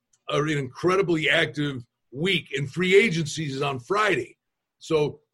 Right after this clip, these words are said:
uh, the dominoes are really gonna, you know, start to go here, starting with the draft tonight. I think the trades, m-, there might be a couple today, that everybody will be focused on round one tonight.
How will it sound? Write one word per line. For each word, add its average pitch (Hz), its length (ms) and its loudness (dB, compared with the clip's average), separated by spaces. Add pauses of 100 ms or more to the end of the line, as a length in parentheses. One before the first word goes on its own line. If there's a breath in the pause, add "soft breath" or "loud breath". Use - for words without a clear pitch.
(260)
uh, 151 80 -8
the 160 120 0
dominoes 202 540 0
are 147 120 -2
really 185 560 0
gonna, 147 340 -2 (120)
you 143 120 -6
know, 131 60 -2
start 151 400 -4
to 139 80 -4
go 156 220 2
here, 127 340 -2 (400)
starting 190 440 2
with 185 280 2
the 165 60 0
draft 156 380 0
tonight. 147 380 0 (100)
I 156 60 0
think 180 200 -4
the 156 60 -6
trades, 175 500 0
m-, 156 280 -6
there 196 160 0
might 175 200 0
be 151 160 -4
a 117 60 -10
couple 156 320 -4
today, 151 400 0 (520)
that 165 100 6
everybody 170 200 6
will 143 200 -2
be - 100 -16
focused 151 380 0
on 139 260 -4
round 143 320 -2
one 147 200 -4
tonight. 139 340 -6